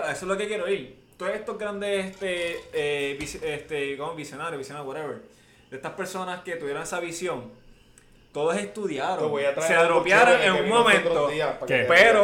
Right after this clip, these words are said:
Speaker 2: veas.
Speaker 1: ellos se dieron cuenta que en un momento dado de sus vidas podían dominar eso.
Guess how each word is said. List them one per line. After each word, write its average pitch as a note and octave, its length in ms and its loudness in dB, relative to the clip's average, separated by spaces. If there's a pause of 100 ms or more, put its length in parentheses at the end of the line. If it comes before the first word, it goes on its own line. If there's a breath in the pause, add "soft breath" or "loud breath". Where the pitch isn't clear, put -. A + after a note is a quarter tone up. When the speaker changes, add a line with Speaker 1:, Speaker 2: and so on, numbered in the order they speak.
Speaker 2:
veas. E3+ 60 -4
Speaker 1:
ellos E3 200 4
se F#3+ 80 -2
dieron G3+ 220 0
cuenta A3+ 380 -2
que G3 80 -4
en E3 40 -6
un D3+ 100 -6
momento F3+ 380 -6
dado G3+ 240 4
de G3+ 80 0
sus G3 180 -4
vidas G3+ 420 -2 (100)
podían C#3+ 240 -6
dominar F#3 520 -6
eso. C#3+ 400 -10